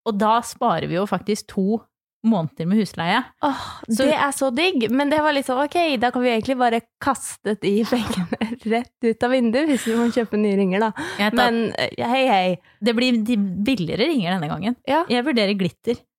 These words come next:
Speaker 2: Glitter?
Speaker 1: Ja, så
Speaker 2: Du skal jo ikke ha en ring fra glitter. Jeg må
Speaker 1: Jeg
Speaker 2: fri til deg på nytt, jeg nå.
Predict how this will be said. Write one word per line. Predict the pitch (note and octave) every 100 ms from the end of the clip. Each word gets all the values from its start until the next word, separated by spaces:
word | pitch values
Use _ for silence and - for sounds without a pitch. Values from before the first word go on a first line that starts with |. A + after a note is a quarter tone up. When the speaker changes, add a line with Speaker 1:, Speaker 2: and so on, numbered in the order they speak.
| -
Speaker 2:
Glitter? | F3+ F3 - - G4+ -
Speaker 1:
Ja, | A#3+ B3
så | A#3+
Speaker 2:
Du | A#3+
skal | C#4 D4 C4+
jo |
ikke | F4+
ha | F4 C#4+ D4
en | C#4+ C#4+ B3
ring | A3+ B3+
fra | B3+
glitter. | A3 G#3
Jeg | E4+
må | D#4
Speaker 1:
Jeg | C4
Speaker 2:
fri | B3 G3+
til | G3
deg | F#3+
på | A3+
nytt, | D#4+
jeg | E4+
nå. | C4